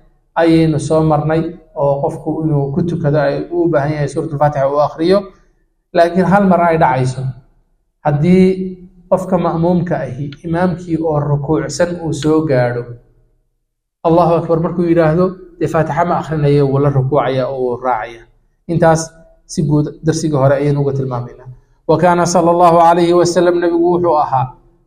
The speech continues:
kamaa amarahu Allahu tacaala, sidii Ilaahay faray, yurattilu lqur'aana,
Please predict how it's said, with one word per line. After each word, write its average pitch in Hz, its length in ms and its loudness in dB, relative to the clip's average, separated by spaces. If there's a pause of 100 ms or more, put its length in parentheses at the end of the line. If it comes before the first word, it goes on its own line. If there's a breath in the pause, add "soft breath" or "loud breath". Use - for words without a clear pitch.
kamaa 175 380 2
amarahu 175 400 2
Allahu 175 420 2
tacaala, 175 440 4
sidii 180 360 -4
Ilaahay 175 380 2
faray, 131 400 -4 (440)
yurattilu 170 680 2
lqur'aana, 151 800 -2